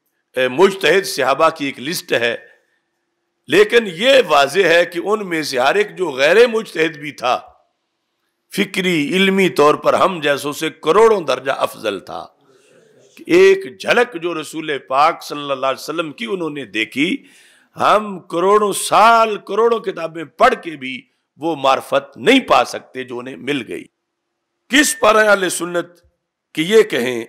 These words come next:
"अन्नहुम मुज्तहिदून मुतअव्विलून लम यक़सुदू मासियतन।" किसी धड़े ने भी मासियत का इरादा नहीं किया था।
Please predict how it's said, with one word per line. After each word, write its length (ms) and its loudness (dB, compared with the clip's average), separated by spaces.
"अन्नहुम 440 0
मुज्तहिदून 920 -4
मुतअव्विलून 920 -2
लम 420 -2
यक़सुदू 880 -6
मासियतन।" 1160 -2
किसी 500 2
धड़े 380 2
ने 160 0
भी 160 -6
मासियत 540 0
का 140 -2
इरादा 300 0
नहीं 140 -6
किया 240 -6
था। 180 -20